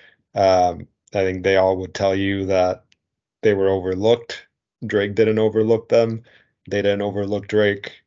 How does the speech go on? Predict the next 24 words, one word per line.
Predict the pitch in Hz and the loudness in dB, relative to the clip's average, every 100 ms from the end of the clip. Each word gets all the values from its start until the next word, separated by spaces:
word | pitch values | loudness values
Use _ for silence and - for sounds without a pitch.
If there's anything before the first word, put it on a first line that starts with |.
| _ | _
And | 101 98 | -10 -8
in | 98 | -8
turn, | - 104 101 98 98 | -4 -4 -2 -6 -10
it | - 104 - | -8 -8 -8
became | - - 98 95 95 98 - - - - _ _ - - | -14 -8 -4 -4 -4 -10 -20 -20 -20 -20 _ _ -18 0
a | 113 | 4
really, | 127 139 131 131 127 | 6 6 6 4 4
uh, | 120 117 117 113 _ _ _ - | 4 4 2 -4 _ _ _ -8
productive | 120 117 123 - 127 117 - _ _ _ _ _ _ _ _ _ _ _ _ | -2 0 0 -2 -6 -6 -14 _ _ _ _ _ _ _ _ _ _ _ _
last | 110 110 107 104 - - - _ _ _ _ _ _ _ _ _ - | -4 0 0 -2 -10 -18 -20 _ _ _ _ _ _ _ _ _ -10
four | 110 113 | -4 -4
or | |
five | 113 127 123 | -2 -4 -4
years. | 160 175 - - _ - | -8 -10 -16 -20 _ -4
Four | 165 | -2
years, | 127 107 107 | 0 0 -2
I | 110 | -4
guess, | 104 107 110 | -2 -2 -2
for, | - 104 101 _ _ - | -10 -10 -10 _ _ -2
well, | 107 | -2
for | 104 104 | 0 -6
D | 95 147 | -2 -4
J, | 104 92 | -2 -6
five. | - 107 95 101 - | -2 0 0 -2 -8